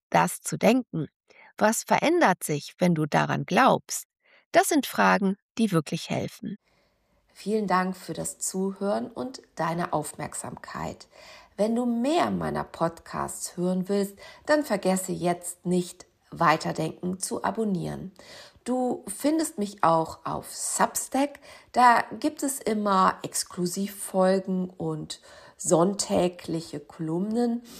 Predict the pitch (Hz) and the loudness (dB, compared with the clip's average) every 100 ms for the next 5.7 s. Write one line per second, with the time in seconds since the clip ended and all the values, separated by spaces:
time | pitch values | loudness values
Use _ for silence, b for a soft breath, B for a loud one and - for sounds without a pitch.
0 | B B B - 165 202 196 196 180 180 | B B B -4 4 4 4 0 2 0
1 | 180 - - 170 165 170 170 - 175 285 | -2 -10 -8 -6 -4 -6 -8 -2 -2 -2
2 | - 254 247 202 196 - 190 - 196 196 | -2 -2 -2 -6 -6 -6 -6 -4 -2 0
3 | 202 196 _ _ 165 165 165 175 B B | -2 -4 _ _ -6 -4 -6 -10 B B
4 | B - 202 214 214 214 196 185 185 180 | B -4 -2 0 -2 -2 -4 -4 -4 -2
5 | 180 180 - - 160 160 - | -4 -4 -6 -2 -2 -4 -12